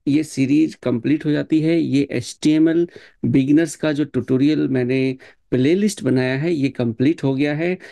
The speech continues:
I hope आपको ये पूरा का पूरा सीरीज काफ़ी अच्छा लगा होगा और समझने में आपको आसान हुआ होगा कि एचटीएमएल कैसे काम करता है। I hope आप इसके बाद जो मेरे नेक्स्ट प्लेलिस्ट है,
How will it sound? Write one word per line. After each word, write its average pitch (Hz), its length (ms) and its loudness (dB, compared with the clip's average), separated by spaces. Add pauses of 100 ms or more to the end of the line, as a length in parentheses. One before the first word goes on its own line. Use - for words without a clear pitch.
(200)
I 123 200 0
hope 156 460 0
आपको 139 560 0 (340)
ये 147 300 2 (100)
पूरा 139 200 2
का 135 120 -4
पूरा 131 280 -2
सीरीज 131 420 0
काफ़ी 131 340 -2
अच्छा - 360 -6
लगा 165 220 -2
होगा 165 400 -2 (280)
और 135 280 -4 (100)
समझने 139 640 0
में 170 240 2
आपको 156 500 -4 (360)
आसान 143 520 -2
हुआ 127 260 -2
होगा 131 300 -2
कि 180 340 -2
एचटीएमएल 156 880 -2 (340)
कैसे 135 300 -2
काम 135 300 -2
करता 113 360 -4
है। 107 220 -4 (460)
I 127 120 -4
hope 180 280 0 (360)
आप 143 180 -2 (420)
इसके 170 320 0
बाद 151 300 -4 (120)
जो 139 120 2
मेरे 131 360 2
नेक्स्ट 123 420 -2
प्लेलिस्ट 139 520 -2
है, 151 220 -4